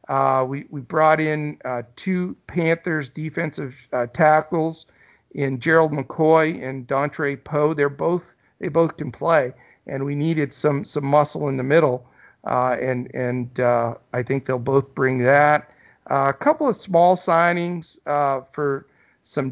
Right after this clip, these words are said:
depth. Uh, Ha Ha Clinton Dix is now on the Cowboys, and, uh,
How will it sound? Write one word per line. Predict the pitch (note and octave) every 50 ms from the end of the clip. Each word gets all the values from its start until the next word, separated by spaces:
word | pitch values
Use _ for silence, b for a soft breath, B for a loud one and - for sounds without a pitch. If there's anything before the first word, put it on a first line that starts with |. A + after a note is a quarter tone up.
| B2 -
depth. | - D#3+ E3 E3+ E3 - - - _ _ - -
Uh, | D3+ B2+ A#2+ B2 B2+ A#2+ A#2 B2 - _ _ -
Ha | - - F#3 E3
Ha | E3 F3+ F#3+ F3+ E3 D3+
Clinton | - - - - F#3+ F#3+ A#3 G#3+ D#3 D3 C3+ B2 A#2+
Dix | E3 E3+ G3+ - - - - - - - _ _ _ _ _ _ _ _ -
is | - D3 C3+ C3
now | C#3+ C#3+ D3 D#3 D#3 D#3 E3 E3 D#3 -
on | - D#3 D#3+ D#3+
the | C#3+
Cowboys, | - - F#3+ D#3+ D#3+ E3 E3 D#3 D3+ E3+ E3 E3 E3 E3+ F3+ F#3 E3+ - - - _
and, | D3 C3+ C3 C3 C#3 C#3 C#3 C3+ B2+ -
uh, | C#3 C3+ C#3 C3+ B2+ B2 B2